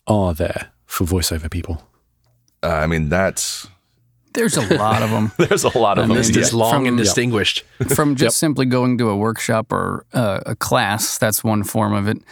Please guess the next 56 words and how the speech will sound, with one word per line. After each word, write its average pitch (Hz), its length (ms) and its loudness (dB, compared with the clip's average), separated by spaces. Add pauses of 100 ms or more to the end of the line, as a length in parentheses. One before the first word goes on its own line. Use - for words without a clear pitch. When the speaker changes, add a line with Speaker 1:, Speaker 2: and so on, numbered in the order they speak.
(360)
Speaker 3:
And 113 140 0
then 113 100 0
they 107 100 0
have 107 180 2
all 110 160 0
these, 104 360 -2
uh, - 280 -12 (140)
seminars 110 840 0
now 104 460 0
and 101 340 -2
all 101 220 -2
these, 101 340 -2
uh, 101 320 -4 (800)
in-, 113 140 -2 (180)
conventions 107 880 0
and, 101 540 -6 (140)
Speaker 2:
Mm-hmm. 80 160 -6 (300)
Speaker 3:
whew, 277 260 0
I 127 100 0
tell 104 220 0
ya, 92 120 -8
there's 117 220 0
so 127 260 0
many 131 320 0
ways 120 460 0
to 147 80 0
get 135 140 2
out 127 200 0
there. 139 240 0
And 113 160 0
some 127 140 0
of 131 60 2
them 117 160 0
come 120 220 2
to 110 60 0
your 104 100 0
town, 123 500 2
or 98 80 -2
some 120 200 0
of 110 60 -2
them 110 140 2
will, 98 300 -2 (560)
um, 95 580 -2
you 139 160 0
can 110 120 0
even 104 160 0
ask 98 280 -2
the 120 80 -6
college 120 380 0
you 117 80 2
went 113 180 2
to 117 100 0
to - 120 -4
create 113 440 -2
one, 117 400 0
and 95 260 -4